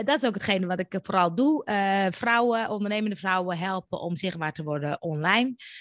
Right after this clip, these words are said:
Eh, website, bloggen, vloggen, podcasten en, eh, dat soort dingen.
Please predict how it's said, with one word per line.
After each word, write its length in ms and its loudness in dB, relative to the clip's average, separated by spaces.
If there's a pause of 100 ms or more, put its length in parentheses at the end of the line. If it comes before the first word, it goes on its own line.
(200)
Eh, 280 -2
website, 520 2
bloggen, 360 0
vloggen, 420 -2
podcasten 840 0
en, 240 -2
eh, 280 -6
dat 200 -2
soort 180 -4
dingen. 320 -2